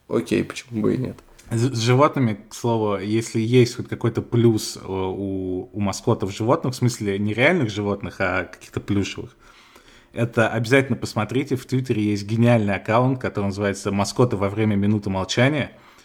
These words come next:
Speaker 2: И там просто сборник фотографий, где <laughs> маскоты, собственно, опускают глаза в пол и очень грустно стоят минуту в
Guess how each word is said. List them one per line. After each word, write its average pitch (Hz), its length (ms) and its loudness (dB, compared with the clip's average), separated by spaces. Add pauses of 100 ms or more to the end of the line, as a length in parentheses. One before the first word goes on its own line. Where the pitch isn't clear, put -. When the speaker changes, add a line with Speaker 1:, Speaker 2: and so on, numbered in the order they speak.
(200)
Speaker 2:
И 113 80 -4
там 113 160 2
просто 123 300 0
сборник 110 400 2
фотографий, 110 600 0
где 101 540 2
<laughs> - 60 -12
маскоты, 120 640 0
собственно, 110 320 -6
опускают 123 560 0
глаза 107 460 0
в - 140 -14
пол 135 320 4 (340)
и 110 180 0
очень 113 320 2
грустно 104 800 0
стоят 107 460 2
минуту 107 640 0 (120)
в 107 40 -12